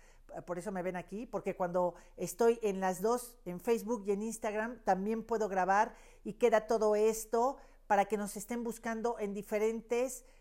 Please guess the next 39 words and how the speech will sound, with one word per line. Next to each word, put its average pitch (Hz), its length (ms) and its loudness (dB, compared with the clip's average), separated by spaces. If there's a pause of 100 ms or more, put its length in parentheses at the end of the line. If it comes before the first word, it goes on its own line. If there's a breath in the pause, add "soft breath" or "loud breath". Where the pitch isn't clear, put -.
(120)
eh, 196 420 2
plataformas 240 800 2
que 220 120 -2
hemos 208 180 -4
subido, 220 640 0
y 196 140 -6
si - 160 -8
no, 208 240 0
vamos 202 300 -2
a - 40 -12
estar 202 200 -2
subiendo 202 280 -8
en 208 60 -8
la 185 120 -2
siguiente, 190 800 -6
en, 175 300 -8
en 185 160 -6
el 185 120 -4
transcurso 214 500 -2
de 220 60 2
la 180 100 0
semana, 185 540 -4 (480 loud breath)
para 208 180 4
que 214 80 -4
ustedes 240 380 0
puedan 220 580 0
ver 247 400 2
y 214 140 -2
escuchar, 202 760 0 (360 soft breath)
em, 175 920 -4
en 214 160 -2
ese 240 180 0
momento, 240 480 2
escuchar 214 440 -2
nada 226 200 2
más 208 200 -4
porque 190 220 -8
son 208 240 -4
podcast, 214 640 0